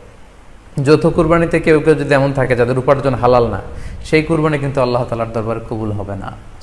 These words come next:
So, এটা খুব গুরুত্বপূর্ণ একটা বিষয়। আরেকটা হচ্ছে লৌকিকতা। লৌকিকতা যদি থাকে, তাহলেও কুরবানি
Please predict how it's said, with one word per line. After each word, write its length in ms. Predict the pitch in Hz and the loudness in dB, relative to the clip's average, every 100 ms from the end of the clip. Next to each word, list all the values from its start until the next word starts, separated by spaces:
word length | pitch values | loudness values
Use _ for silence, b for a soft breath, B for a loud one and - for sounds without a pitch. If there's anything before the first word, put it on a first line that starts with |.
| - | -8
So, 60 | |
এটা 140 | 117 123 | -6 -4
খুব 160 | - | -6
গুরুত্বপূর্ণ 500 | 139 139 143 135 131 | -4 -4 -4 -6 -6
একটা 200 | 110 107 | -6 -8
বিষয়। 280 | 101 101 - - B B B | -8 -8 -10 -12 B B B
আরেকটা 260 | 143 156 185 | -2 0 -2
হচ্ছে 140 | 185 | 0
লৌকিকতা। 680 | 170 165 196 196 185 131 113 95 - - - - - - B B 143 | 2 4 4 0 -2 -2 -4 -14 -18 -20 -20 -20 -20 -20 B B 0
লৌকিকতা 680 | 147 196 208 220 208 202 185 | 4 6 4 2 0 2 2
যদি 240 | 170 170 | 2 -2
থাকে, 260 | 170 170 180 | 0 0 2
তাহলেও 380 | 180 170 170 160 | 4 4 4 2
কুরবানি 360 | 165 147 139 | 0 -2 -2